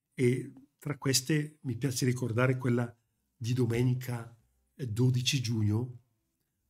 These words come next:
quando, eh, inviteremo alla messa alle dieci e mezzo tutte le persone che in comunità svolgono un servizio. Tutti.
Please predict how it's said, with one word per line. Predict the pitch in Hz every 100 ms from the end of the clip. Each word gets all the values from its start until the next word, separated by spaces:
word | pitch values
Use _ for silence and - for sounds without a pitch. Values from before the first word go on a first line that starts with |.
| _
quando, | _ 123 120 123 123 117 113 - _
eh, | 120 104 101 98 _ _ _ _ _ _ _ _ _ -
inviteremo | 123 123 143 123 131 135 123 120 -
alla | 120
messa | 120 127 135
alle | 113
dieci | 127 165
e |
mezzo | 156 135 143 156 170 - _ _ _ _ _ _
tutte | 247 - 175
le | 151
persone | 147 131 127 - 180 185 175
che | 147
in | 143 135
comunità | - 139 135 139 135 123 127 - _ _ _ -
svolgono | - 113 139 135 135 135
un | 127 123
servizio. | - 131 107 107 - 110 107 _ _ _ _ _ _ _ _ _
Tutti. | 147 127 -